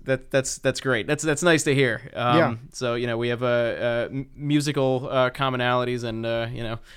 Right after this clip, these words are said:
Speaker 1: <laughs> another, no, always nice to meet another metal guy, literally and figuratively, because there's metal all around us.
Speaker 2: There you go.
Speaker 1: <laughs> Um, so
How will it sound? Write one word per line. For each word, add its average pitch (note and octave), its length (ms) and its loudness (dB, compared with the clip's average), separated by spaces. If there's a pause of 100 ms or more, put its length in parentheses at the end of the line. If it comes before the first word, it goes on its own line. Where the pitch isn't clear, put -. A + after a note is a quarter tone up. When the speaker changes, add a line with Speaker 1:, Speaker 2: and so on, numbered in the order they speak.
(160)
Speaker 1:
<laughs> F#3 880 2
another, C#3 300 0
no, B2 120 0
always D3+ 200 2
nice D3 160 -2
to C#3+ 60 -6
meet C#3+ 140 -2
another B2+ 240 -2
metal A#2 220 -4
guy, A2 200 -8 (380)
literally F#3+ 420 12
and D3 100 4
figuratively, B2 500 2
because A2+ 300 -4
there's B2 220 -2
metal B2+ 240 0
all A2+ 240 -4
around A2+ 260 -4
us. C#3+ 80 -4
Speaker 2:
There E3+ 80 4
you C#3 320 0
go. G3+ 760 4
Speaker 1:
<laughs> - 40 -20 (480)
Um, E3+ 360 6
so F#3+ 340 4